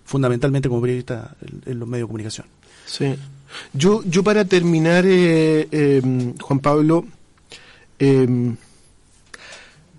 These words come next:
Speaker 2: me gustaría hacer un, un corto llamado, eh, a, a nuestra, a nuestra jefatura política a nivel nacional.
Speaker 1: Ajá.
Speaker 2: Eh, s-,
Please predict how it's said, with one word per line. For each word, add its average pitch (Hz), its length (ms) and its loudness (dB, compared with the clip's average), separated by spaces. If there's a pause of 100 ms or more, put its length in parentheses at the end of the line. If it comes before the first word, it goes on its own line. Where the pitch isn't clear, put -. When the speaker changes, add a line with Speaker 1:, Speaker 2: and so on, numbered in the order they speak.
(280)
Speaker 2:
me 160 100 2
gustaría 190 420 2
hacer 202 220 -2
un, 196 500 2
un 180 240 2
corto 208 320 0
llamado, 143 500 2 (300)
eh, 123 600 2 (100)
a, 123 320 -4
a 120 60 0
nuestra, 135 920 0 (1080)
a 131 80 2
nuestra 139 240 0
jefatura 156 500 0
política 123 680 -2
a 120 60 -4
nivel 123 280 2
nacional. 113 560 0
Speaker 1:
Ajá. 127 240 -4 (540)
Speaker 2:
Eh, 120 420 2 (340)
s-, - 300 -2